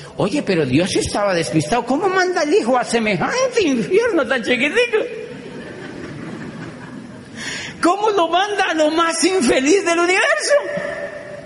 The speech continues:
Y entonces la iglesia dijo, "Vamos a quemar a Galileo para que no siga hablando esas pendejadas porque nos daña el negocio, ¿sí me entiende? O sea, vamos a quemar a Galileo". Y entonces cogieron a Galileo y le dijeron, "Ven para acá, Galileo,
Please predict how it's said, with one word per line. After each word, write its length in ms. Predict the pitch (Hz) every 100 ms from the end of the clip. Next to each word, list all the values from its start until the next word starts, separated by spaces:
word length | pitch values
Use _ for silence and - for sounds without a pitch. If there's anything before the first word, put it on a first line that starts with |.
| - - - - - - - - -
Y 100 | 147
entonces 280 | 147 147 165
la 80 | 151
iglesia 400 | 131 151 156 151
dijo, 320 | 143 139 139 - - - - -
"Vamos 220 | 139 151
a 60 | 147
quemar 260 | 135 139
a 40 | 135
Galileo 380 | 123 127 131
para 140 | 131 131
que 60 |
no 100 | 123
siga 240 | 139 339 294
hablando 340 | 370 466 440
esas 180 | 370 427
pendejadas 520 | 427 294 508 571 320
porque 320 | 311 - 277 262
nos 160 | 262
daña 240 | 247 240 262
el 100 | 254
negocio, 420 | 294 349 381 370
¿sí 120 | 294
me 160 | 339 339
entiende? 320 | 330 339 392 - - - -
O 40 |
sea, 160 | 208 240 - - - -
vamos 300 | 170 254 269
a 80 | 254
quemar 280 | 247 226 240
a 80 | 233
Galileo". 440 | 233 233 254 262
Y 80 | 220
entonces 460 | 190 233 233 240 -
cogieron 440 | 214 196 233 226
a 80 | 220
Galileo 560 | 226 220 233 247 220 226 - -
y 80 | 208
le 100 | 214
dijeron, 240 | 220 220
"Ven 120 | 277
para 160 | 262 247
acá, 160 | 202 196
Galileo, 360 | 185 156 131